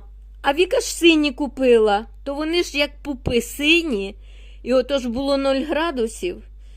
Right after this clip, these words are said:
Я й вкривала, і все одно листочки пошкоджені.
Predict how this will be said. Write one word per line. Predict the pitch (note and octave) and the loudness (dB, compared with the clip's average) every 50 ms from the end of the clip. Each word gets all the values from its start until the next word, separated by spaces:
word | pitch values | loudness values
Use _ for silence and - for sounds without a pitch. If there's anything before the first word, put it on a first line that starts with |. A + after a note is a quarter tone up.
| - - - - | -20 -20 -18 -14
Я | - G#3 C#4 D4+ | -4 0 2 2
й | D#4 D4+ | 2 2
вкривала, | - - - - B3 B3 C4 A3+ A#3 C#4+ D#4+ E4 E4 D4 A#3 | -2 -4 -4 -2 2 2 2 2 2 2 2 2 0 0 0
і | A#3 | 0
все | A3+ - - C4+ C4+ C#4 | -2 0 0 0 0 0
одно | C4 C#4+ D4 C#4+ | -2 -2 -2 2
листочки | A#3+ A#3 A#3 - - B3 A#3 A#3 A#3 - - A3 G#3+ | 2 2 2 2 2 2 2 2 0 -2 -4 -4 -2
пошкоджені. | - A3 A3 A3 - - - F#3+ F#3+ F3 F3+ F3+ F3 F3 F3+ F3 F3 F3 F3+ G#3 | -2 -4 -6 -6 -6 -8 -6 -6 -6 -6 -8 -8 -8 -8 -8 -8 -10 -12 -14 -16